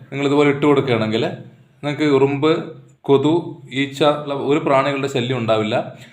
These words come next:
കാരണം മണം, കർപ്പൂരത്തിൻ്റെ മണം എന്ന് പറഞ്ഞു കഴിഞ്ഞാൽ ഒട്ടുമിക്ക, ആ, പ്രാണികൾക്കും ഇഷ്ടമല്ലാത്ത മണമാണ്. ഇത് കട്ടിലിൻ്റെ ഈ കാലിൻ്റെ ഈ പോർഷനിലൊക്കെ just ഇങ്ങനെ ഒന്ന് ഇട്ട് കൊടുക്കാം. കട്ടിലിൻ്റെ ഈ കാല് വഴിയാണ് നമ്മൾ ഉറുമ്പുകളെല്ലാം കയറുന്നത്. അപ്പോൾ ഇതിങ്ങനെ അങ്ങനെ പൊടി ഇട്ട്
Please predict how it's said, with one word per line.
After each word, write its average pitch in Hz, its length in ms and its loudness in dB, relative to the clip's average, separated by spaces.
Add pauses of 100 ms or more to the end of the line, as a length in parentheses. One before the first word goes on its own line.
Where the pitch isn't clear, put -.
(180)
കാരണം 139 240 2 (160)
മണം, 135 180 -4 (200)
കർപ്പൂരത്തിൻ്റെ 156 560 -4
മണം 131 120 -2
എന്ന് 131 140 -4
പറഞ്ഞു 127 180 -6
കഴിഞ്ഞാൽ 131 220 -4 (880)
ഒട്ടുമിക്ക, 170 440 0 (540)
ആ, 123 80 -2 (100)
പ്രാണികൾക്കും 135 540 2
ഇഷ്ടമല്ലാത്ത 139 600 -2
മണമാണ്. 113 320 -2 (760)
ഇത് 139 180 -12
കട്ടിലിൻ്റെ 127 420 0
ഈ - 20 2 (120)
കാലിൻ്റെ 120 340 -2
ഈ 123 60 -4 (100)
പോർഷനിലൊക്കെ 117 540 -6
just - 240 -14
ഇങ്ങനെ 113 200 -4 (100)
ഒന്ന് 110 160 -6
ഇട്ട് 113 160 -10
കൊടുക്കാം. 117 280 -4 (760)
കട്ടിലിൻ്റെ 147 380 2
ഈ - 80 -2
കാല് 143 300 4
വഴിയാണ് 135 340 2
നമ്മൾ 135 140 0 (240)
ഉറുമ്പുകളെല്ലാം 135 540 2
കയറുന്നത്. 120 400 -2
അപ്പോൾ 123 160 -4
ഇതിങ്ങനെ 131 260 -6
അങ്ങനെ 135 220 -6
പൊടി 123 200 -4
ഇട്ട് 123 80 -18